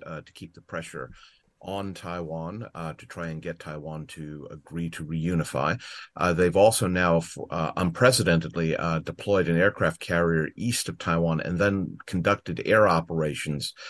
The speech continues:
uh, from them to send the message to Taiwan, "There's no place that's safe.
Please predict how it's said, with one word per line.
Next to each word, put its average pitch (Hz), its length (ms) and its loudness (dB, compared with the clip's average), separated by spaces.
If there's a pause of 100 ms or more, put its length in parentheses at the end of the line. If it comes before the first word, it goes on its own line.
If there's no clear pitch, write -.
(280)
uh, 80 180 4
from 143 380 4
them 85 400 6
to 85 260 2
send 98 440 2
the 92 60 2
message 87 440 -2
to - 60 -14
Taiwan, 82 420 2
"There's 87 240 2
no 107 160 8
place 85 300 0
that's - 200 -2
safe. - 340 -2